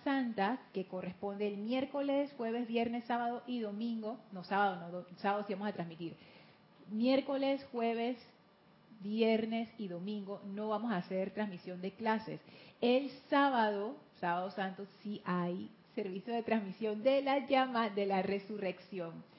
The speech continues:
A partir de las ocho de la mañana estará abierto el chat para que,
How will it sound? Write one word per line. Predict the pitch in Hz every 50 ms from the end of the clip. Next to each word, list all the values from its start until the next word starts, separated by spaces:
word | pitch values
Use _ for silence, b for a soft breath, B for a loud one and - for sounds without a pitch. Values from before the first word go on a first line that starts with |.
| B B B B B B B B B
A | - 196 196
partir | - 196 190 190 - 220 220
de | 247 233
las | 220 190 190 - -
ocho | - 247 254 285 - 320
de | 320 285
la | 269 233
mañana | 214 202 202 196 202 202 208 226 247 -
estará | - 214 - - 190 180 190 190 - -
abierto | 214 208 220 214 214 214 - 220
el | 214 202 202 -
chat | - - 233 233 294 294 - -
para | - 214 190 190 190 190
que, | - 208 208 233 247 -